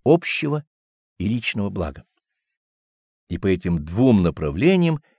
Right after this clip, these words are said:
притягиваясь, решает каждый свою судьбу. Деление это очень знаменательно. На одной стороне голубь,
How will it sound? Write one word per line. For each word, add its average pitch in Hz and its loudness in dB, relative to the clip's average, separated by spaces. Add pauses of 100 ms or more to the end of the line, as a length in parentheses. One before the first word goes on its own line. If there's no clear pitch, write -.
(140)
притягиваясь, 113 0 (180)
решает 87 -2
каждый 87 -4
свою 82 -10
судьбу. - -14 (1400)
Деление 127 0
это 175 2
очень 175 2
знаменательно. 139 2 (520)
На 78 -6
одной 104 2
стороне 90 0
голубь, 95 2